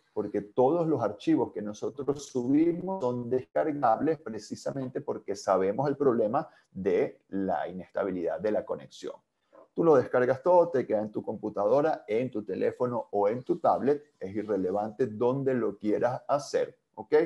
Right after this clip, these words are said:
Y lo digieres dentro de dos horas, dentro de tres horas o al día siguiente.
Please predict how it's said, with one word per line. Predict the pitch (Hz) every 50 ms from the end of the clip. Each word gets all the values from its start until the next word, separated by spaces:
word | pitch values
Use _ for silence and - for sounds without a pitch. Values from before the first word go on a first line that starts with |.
| 160 _ _ _ _ _ _
Y | - 202
lo | 190 196 185
digieres | 165 151 127 147 156 160 170 165 151
dentro | 151 135 - 117 123
de | 117 110
dos | 120 127 123 - -
horas, | 139 139 135 135 135 131 127 120
dentro | 113 110 - - 113 107
de | 98 -
tres | - 120 127 127 - -
horas | 143 135 135 131 131 139 135 135 - - _ -
o | 123 120 113
al | 107 110 120 123 123
día | 139 139 139 127 123 117
siguiente. | 104 - - - - 90 87 85 87 95 92 85 - - - _ _